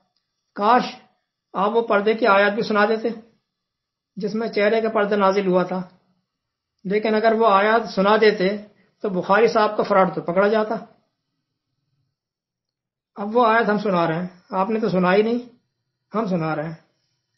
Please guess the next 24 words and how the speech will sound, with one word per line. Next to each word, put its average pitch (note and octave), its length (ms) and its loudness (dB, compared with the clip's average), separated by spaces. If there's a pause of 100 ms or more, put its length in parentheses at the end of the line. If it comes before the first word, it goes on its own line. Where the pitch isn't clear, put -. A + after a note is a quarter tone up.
(960)
"वल G#3 440 -2
यज़रिबना G#3+ 720 2
बिखुमरिहिन्ना G#3 880 0
अला G3 280 2
जुयूबिहिन्ना", F#3 880 2 (480)
चौबीस G3+ 320 -2
की G#3+ 100 -6
इकतीस। E3+ 600 -8 (840)
और A3 420 -2 (340)
औरतों G#3+ 360 0
को G#3+ 120 0
चाहिए G3 460 2
कि A#3 80 -2
अपने G3+ 280 0
दुपट्टे F#3+ 440 -4
के G#3 100 -4
पल्लू F#3 380 -4
को G#3+ 100 -4
अपने G#3 220 -4
सीने F#3 300 -2
पर G3 140 -4
डाले E3+ 280 0
रखा E3+ 240 -6
करें, D#3+ 280 -10